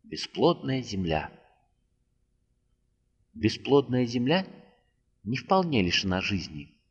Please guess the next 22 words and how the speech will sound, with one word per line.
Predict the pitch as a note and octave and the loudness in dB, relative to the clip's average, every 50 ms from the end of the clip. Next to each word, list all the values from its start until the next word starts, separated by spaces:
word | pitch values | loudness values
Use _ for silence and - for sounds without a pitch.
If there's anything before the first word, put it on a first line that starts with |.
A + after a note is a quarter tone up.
| _ _ _ _ _ _ _ _ _ - | _ _ _ _ _ _ _ _ _ 4
Даже | - E2+ E2 F2+ E2+ | 4 6 6 4 0
зимой, | D2+ - D#2+ E2+ A2 D#3 D3+ G#2 - - - - - _ _ _ _ _ _ | -4 -4 -2 0 2 2 0 0 -4 -12 -20 -20 -20 _ _ _ _ _ _
когда | - G2+ G2 G2 G2 A2 A2 | -2 -2 -2 2 2 2 2
трудно | - - B2+ E3 F#3+ F#3 E3+ E3+ E3 | 2 0 0 0 0 0 -2 -4 -4
представить | - F3 E3+ - - - - F3+ D#3 A#2 F#2 F2 - | -2 -4 -4 -4 -6 -6 0 0 0 0 0 -4 -6
себе, | - - G2+ F2+ F2+ E2+ E2 - - - - - - _ | -8 -8 -2 0 2 0 0 0 -8 -20 -20 -20 -20 _
что | - - - - A2 | -10 -10 -2 0 0
какое-либо | - B2+ - - D3 C#3 C3+ B2+ C3 B2+ C3 | 0 0 -2 2 4 4 4 4 2 0 0
животное | C3 C3+ D3+ C#3+ C#3+ A#2 - - F#2+ F#2 F2+ F2 E2+ E2+ F#2 - - - _ | -2 -2 0 2 0 0 0 0 -2 -2 0 -2 -2 -6 -10 -20 -20 -20 _
в | - | -10
состоянии | - - - - C3+ C3+ C#3 C3 A#2 F#2+ F#2+ G2 | -10 -6 0 0 2 4 4 2 2 2 0 0
найти | G#2 A#2 B2+ B2 - C3 - | 0 0 -2 -2 -2 -6 -4
там | - - B2+ G#2 - | -2 -2 -2 -2 -2
пропитание, | - G2+ - - C#3 - F#3 F#3 F3 B2+ F2+ D#2+ D2+ - - - _ _ _ _ _ _ _ _ _ _ _ _ _ _ | -4 -6 -6 -6 -4 0 0 0 0 0 -2 -4 -6 -6 -12 -20 _ _ _ _ _ _ _ _ _ _ _ _ _ _
тут | - E2 - - | -10 -10 -8 -2
есть | - D3 F3 E3+ - - | -2 0 0 -2 -4 -4
свои | G#2 E2+ F#2 B2 C#3+ - | -2 0 0 0 -2 -4
обитатели. | - B2 A#2 B2 - - A#2 G2 E2+ - - D#2+ D2+ - - _ _ _ _ _ _ _ _ _ _ _ _ _ _ - | -4 -6 -6 -6 -8 -6 -6 -6 -6 -6 -10 -12 -14 -14 -16 _ _ _ _ _ _ _ _ _ _ _ _ _ _ -4
Природа | - D3 E3 E3+ G3 F#3 - E2+ D2+ - - - - - _ _ _ - | 0 0 2 2 2 0 0 -2 -6 -6 -10 -20 -20 -20 _ _ _ -4
отлично | - F2 - - G#2+ D3 G3 F#3+ - - E3 D#3+ | -2 -2 -2 -2 -4 -4 -2 -2 -2 -6 -6 -6
приспосабливает | - D#3 D3 - - C3+ C3 - C#3 C3 A#2+ A2+ G#2+ A2+ G#2 G#2+ G2+ - | -6 -6 -6 -2 -2 -4 -2 2 0 0 2 0 -4 -2 -2 -2 -2 -2
животных | G2 A2 D3 F#3 F3+ - F#2+ F2 - - - | -4 0 0 0 0 -2 -10 -10 -10 -12 -20